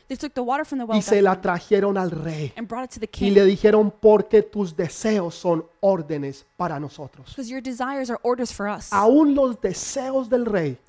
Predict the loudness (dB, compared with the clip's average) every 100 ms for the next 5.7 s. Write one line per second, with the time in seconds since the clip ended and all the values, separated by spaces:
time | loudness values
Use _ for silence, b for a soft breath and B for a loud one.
0 | b -14 -12 -8 -6 -4 -4 -4 -2 0
1 | 2 4 2 2 0 0 -4 -4 _ 0
2 | 0 0 -4 -4 -6 -8 -6 -10 -12 -14
3 | -14 -20 -18 -20 _ -8 -6 -2 0 -2
4 | -4 -4 -4 -4 0 2 2 -2 -2 -4
5 | -6 _ -6 -4 -2 -2